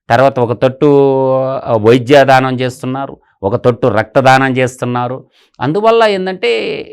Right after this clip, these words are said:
ఎన్నో అంటే ఈ, ఈ మధ్య గ్రామీణ ప్రాంతాల్లో ఈ మధ్య తాగునీరు, శుద్ధమైన తాగునీరు ప్రాజెక్టులు కూడా స్టార్ట్ చేశారు. గవర్నమెంట్‌ని డాక్టర్ని ఒకరిని పెట్టి, అంటే గవర్నమెంట్‌తో పాటు వీళ్ళు ట్రస్ట్ ద్వారా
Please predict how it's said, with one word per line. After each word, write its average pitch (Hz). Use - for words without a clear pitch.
ఎన్నో 165
అంటే 120
ఈ, 135
ఈ 151
మధ్య 143
గ్రామీణ 127
ప్రాంతాల్లో 107
ఈ 110
మధ్య 117
తాగునీరు, 123
శుద్ధమైన 123
తాగునీరు 117
ప్రాజెక్టులు 104
కూడా 98
స్టార్ట్ 110
చేశారు. 110
గవర్నమెంట్‌ని 110
డాక్టర్ని 107
ఒకరిని 95
పెట్టి, 101
అంటే 131
గవర్నమెంట్‌తో 170
పాటు 185
వీళ్ళు 147
ట్రస్ట్ 139
ద్వారా 180